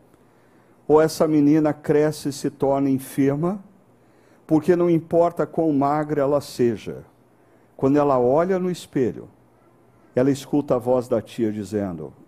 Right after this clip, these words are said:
"Essa menina tá ficando gorda." Ou não?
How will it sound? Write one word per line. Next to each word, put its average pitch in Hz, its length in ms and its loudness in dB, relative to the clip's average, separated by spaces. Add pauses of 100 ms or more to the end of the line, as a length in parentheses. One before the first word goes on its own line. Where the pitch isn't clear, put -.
"Essa 120 240 -4
menina 120 400 -2
tá 117 120 -4
ficando 104 300 -8
gorda." 85 400 -10 (1200)
Ou 120 140 -2
não? 95 360 -6